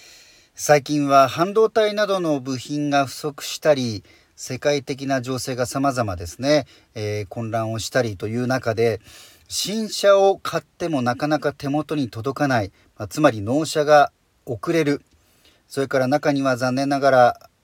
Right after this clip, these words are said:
注文をストップするお店もあったりという状況で、まあ、ちょっと今までないようなね、えー、なかなかこう、車を買ってもすぐに乗れないという状況が続いています。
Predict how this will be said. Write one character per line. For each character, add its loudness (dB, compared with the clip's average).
注 -6
文 0
を -4
ス -12
ト 2
ッ -20
プ -18
す -12
る -2
お -4
店 -4
も 0
あ 2
っ -8
た -8
り -8
と -10
い -4
う -2
状 -4
況 -6
で、 0
ま -4
あ、 -4
ち -16
ょ -18
っ -20
と -8
今 -4
ま 0
で -2
な 0
い -6
よ -4
う -6
な -8
ね、 -4
え -6
ー、 -10
な -10
か -8
な -4
か -6
こ -2
う、 -20
車 -2
を -2
買 -8
っ -12
て -8
も 0
す -10
ぐ -6
に -8
乗 -8
れ -4
な -2
い -8
と -8
い -4
う -8
状 -6
況 -8
が -6
続 -12
い -10
て -10
い -8
ま -6
す。 -12